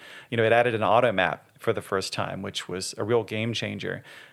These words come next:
And, um, and everything just felt so much better and controlled so much better. Um,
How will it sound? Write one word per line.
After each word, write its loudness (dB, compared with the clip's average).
And, 2
um, 2
and -2
everything 2
just -4
felt 2
so -2
much -4
better 2
and -6
controlled -4
so -8
much -6
better. 2
Um, 2